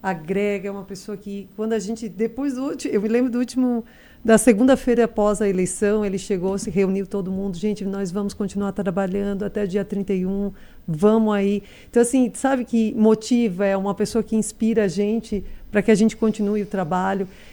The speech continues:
E a equipe é muito boa. Ali no Natal teve apoio ali do Dedeca, teve apoio da, das outras secretarias. Então, todo mundo se integra, todo mundo conversa, todo mundo tá junto. A educação precisa de mim, a gente ajuda.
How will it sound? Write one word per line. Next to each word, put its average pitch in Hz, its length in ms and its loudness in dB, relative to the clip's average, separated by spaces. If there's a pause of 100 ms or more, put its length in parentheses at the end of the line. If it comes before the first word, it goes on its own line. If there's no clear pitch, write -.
E 214 120 6
a 247 60 10
equipe 262 360 2
é 214 60 6
muito 190 240 0
boa. 151 500 -2 (260)
Ali 214 280 4
no 240 100 4
Natal 226 520 4
teve 214 240 2
apoio 214 360 2
ali 208 160 0
do 196 120 -4
Dedeca, 208 680 0
teve 214 240 0
apoio 214 400 4 (320)
da, 208 380 6
das 190 260 0
outras 220 220 -2
secretarias. 196 760 2
Então, 226 300 0
todo 269 300 0
mundo 254 200 2
se - 140 -4
integra, 214 580 2
todo 214 240 -2
mundo 220 200 -2
conversa, 202 600 0
todo 214 220 -4
mundo 214 160 -2
tá 196 160 0
junto. 208 580 0 (360)
A 196 120 2
educação 220 400 2
precisa 208 380 -4
de 185 100 -2
mim, 220 280 0
a 202 80 0
gente 208 240 -4
ajuda. 202 680 0